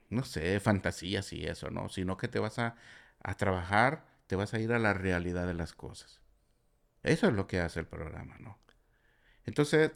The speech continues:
dice que le encontrarás un nuevo significado a la vida. El poder disfrutar del día de hoy.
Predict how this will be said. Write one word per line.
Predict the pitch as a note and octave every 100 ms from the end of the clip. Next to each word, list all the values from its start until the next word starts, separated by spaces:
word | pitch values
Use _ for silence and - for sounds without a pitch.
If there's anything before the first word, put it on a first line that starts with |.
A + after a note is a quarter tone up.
| -
dice | A2+ B2 C3+ A#2+
que | A2+
le | G#2
encontrarás | G#2 G2+ G2 G2+ G2 G#2+ C3 - - - - _ _
un | A#2 B2+ C3+ - A2
nuevo | A#2+ C3+ B2+
significado | A2+ G2 G2 F#2+ G2 - E2+ F#2 G2 F2+
a |
la | E2+ E2
vida. | E2 E2 - - _ _ _ _ _ _ _ _
El | G#2 G2+
poder | G#2+ G2 A#2 B2+
disfrutar | B2+ - F#2+ - A2 C3 A#2
del | F#2 F2
día | F#2 F2
de | F2
hoy. | F2 F2 F2